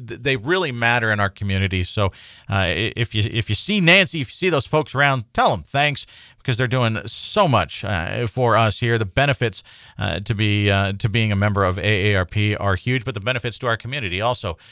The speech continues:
uh, obviously, very, very huge. So, uh, the fitness park over there now on Harrison Avenue in Kennedy Park, the weather's still really nice. It's fall here in Montana, but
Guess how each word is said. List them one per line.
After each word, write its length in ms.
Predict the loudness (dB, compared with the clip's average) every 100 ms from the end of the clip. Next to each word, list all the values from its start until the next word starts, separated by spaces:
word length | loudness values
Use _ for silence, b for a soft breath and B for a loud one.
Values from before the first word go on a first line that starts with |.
| B -10
uh, 180 | -8 -2
obviously, 480 | 0 -2 -4 -6 -6 b b b
very, 640 | -14 -12 -2 2 4 2
very 360 | -2 -2 0 0
huge. 380 | -2 -4 -4 -4
So, 220 | 0 2
uh, 500 | 2 0 0 -2 -4
the 120 | -4
fitness 320 | -2 -2 -2 2
park 280 | 4 4
over 160 | 2 0
there 140 | 0
now 280 | 2 2 2 B B B
on 280 | 2 4 2
Harrison 440 | 2 2 2 0
Avenue 280 | 0 2 0
in 80 | -2
Kennedy 280 | -2 -2 2
Park, 260 | 4 4
the 60 | 2
weather's 360 | 4 4 4
still 220 | 2 0 2
really 340 | 4 4 4
nice. 320 | 2 2 0
It's 160 | -6 -6
fall 340 | 2 6 6
here 180 | 4 0
in 80 | 2
Montana, 540 | 2 2 0 0 0
but 220 | 2 0